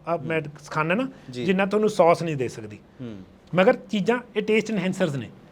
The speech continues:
Speaker 2: ਜੀ।
Speaker 1: ਆਰਗੈਨਿਕ ਲੱਭਾਂਗੇ, ਦੇਸੀ ਲੱਭਾਂਗੇ ਤਾਂ ਬੈਸਟ ਹੈ ਜੀ।
Speaker 2: ਹੂੰ, ਬਿਲਕੁਲ। ਤਾਂ, ਅ, ਬਹੁਤ ਸਾਰੀਆਂ ਕੰਮ ਦੀਆਂ ਗੱਲਾਂ ਅਸੀਂ, ਅ, ਸੁਣੀਆਂ।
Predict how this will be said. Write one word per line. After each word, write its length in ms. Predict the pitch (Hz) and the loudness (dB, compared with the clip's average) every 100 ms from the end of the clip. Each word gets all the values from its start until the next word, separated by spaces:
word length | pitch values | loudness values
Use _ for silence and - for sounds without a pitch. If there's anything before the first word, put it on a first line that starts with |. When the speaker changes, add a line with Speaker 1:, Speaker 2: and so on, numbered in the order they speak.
| - | -14
Speaker 2:
ਜੀ। 280 | 120 113 98 - - - - 131 143 - 139 | -8 -6 -8 -14 -20 -20 -12 -10 -10 -6 0
Speaker 1:
ਆਰਗੈਨਿਕ 400 | 147 139 160 190 | 0 2 0 0
ਲੱਭਾਂਗੇ, 360 | 202 226 233 | 2 2 2
ਦੇਸੀ 300 | 208 185 - | 2 0 -2
ਲੱਭਾਂਗੇ 340 | 208 190 220 214 | -4 -2 -2 0
ਤਾਂ 100 | 190 | 0
ਬੈਸਟ 260 | 127 - | -2 -6
ਹੈ 60 | 123 | -10
ਜੀ। 120 | 147 - - - | -12 -16 -20 -18
Speaker 2:
ਹੂੰ, 140 | 113 95 - - - - - - | -14 -14 -16 -20 -20 -20 -20 0
ਬਿਲਕੁਲ। 380 | 151 160 120 82 - - - - - | 2 2 -2 -8 -14 -20 -20 -20 2
ਤਾਂ, 440 | 170 180 180 185 | 4 6 6 2
ਅ, 440 | - 156 156 151 151 - - - - | 2 4 6 4 0 -12 -20 -20 -16
ਬਹੁਤ 280 | 135 151 202 | 4 10 10
ਸਾਰੀਆਂ 360 | 190 175 170 170 | 10 6 6 0
ਕੰਮ 260 | 151 131 | 0 0
ਦੀਆਂ 200 | 135 160 | 0 0
ਗੱਲਾਂ 320 | 143 139 143 135 | 0 0 2 0
ਅਸੀਂ, 400 | 139 135 131 139 | -2 -4 -6 -10
ਅ, 600 | - - - 120 127 123 | -18 -20 -10 -2 -2 -2
ਸੁਣੀਆਂ। 580 | - 131 139 151 147 | -6 -4 0 2 0